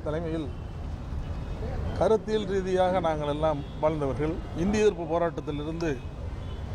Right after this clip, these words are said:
நான் அரசியலில் இருக்கிறேன். எனவே அதற்கு புறம்பாக இப்போது அதிமுக இருக்கிறது. அது தன்னுடைய கொள்கையிலிருந்து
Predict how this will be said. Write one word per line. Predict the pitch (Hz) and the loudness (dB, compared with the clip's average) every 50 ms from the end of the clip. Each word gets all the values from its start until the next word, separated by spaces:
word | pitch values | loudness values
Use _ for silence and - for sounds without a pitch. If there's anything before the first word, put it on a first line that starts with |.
| - - - - - - - - - | -6 -6 -4 -4 -4 -4 -2 -2 0
நான் | 147 151 151 147 143 | 2 2 4 4 4
அரசியலில் | 147 160 - - 170 160 151 143 143 | 2 2 2 0 0 0 0 0 0
இருக்கிறேன். | 143 131 - 156 147 151 165 202 240 - - - - - - - - - - - - - - - - - - - - - - - - - - - - - - - - - - | -2 -2 -2 0 0 0 0 -2 -2 -4 -4 -4 -4 -2 -2 -2 -2 -2 -2 -2 -4 -4 -4 -2 -2 -2 -2 0 0 0 0 -2 -2 -2 -2 0 0 0 0 0 0 2 2
எனவே | 185 208 220 226 226 220 | 4 6 6 6 6 6
அதற்கு | 202 208 196 160 156 170 - - | 6 4 2 0 -2 -6 -4 -2
புறம்பாக | 190 220 247 240 220 226 214 214 196 202 214 220 226 - - 190 | 0 0 0 2 2 4 4 4 4 4 2 0 0 -2 -6 -4
இப்போது | - 170 175 175 165 160 151 143 143 - | -2 0 0 0 2 2 0 0 0 -2
அதிமுக | 156 156 185 190 170 - 165 165 165 143 151 143 139 139 | 0 2 4 2 2 2 0 -2 -2 0 0 2 2 0
இருக்கிறது. | 143 135 - 147 131 127 131 143 170 - - - - - - - - - - - - - - - - - - - - - - - - - - - - - - - - - - - - - - - - - - - - - - - - - - - - - - - - - - - - - - - - - - - - - - - - - - - - - - - - - - - - - - - - - - 185 | 0 0 0 -2 0 0 0 0 0 0 -2 -4 -4 -4 -4 -4 -2 -2 -2 -4 -4 -4 -4 -4 -2 -2 -2 -2 -4 -4 -4 -4 -4 -4 -2 -2 -2 -2 -2 -2 0 0 0 0 0 0 0 0 0 0 -2 0 0 0 2 2 0 0 0 0 0 2 2 2 2 2 2 0 0 0 0 2 2 2 2 2 2 2 0 0 0 0 0 2 2 2 2 2 2 2 2 2 2 2 2 2 2 4 4 4
அது | 190 196 196 185 175 170 156 156 - - - - - - - - - - - - - - - - - - - - - - - - - - - - - - - - - - | 6 6 6 4 4 2 0 -4 -8 -10 -10 -8 -8 -8 -6 -6 -6 -8 -6 -8 -8 -8 -6 -6 -6 -6 -6 -6 -6 -6 -6 -6 -4 -4 -4 -2 -2 -2 -2 -2 -2 2
தன்னுடைய | 196 190 196 202 196 190 180 170 - | 2 4 4 6 6 4 4 4 2
கொள்கையிலிருந்து | 185 196 214 208 247 240 226 220 214 208 202 214 214 214 202 | 2 2 4 4 4 4 4 4 4 4 4 4 6 4 2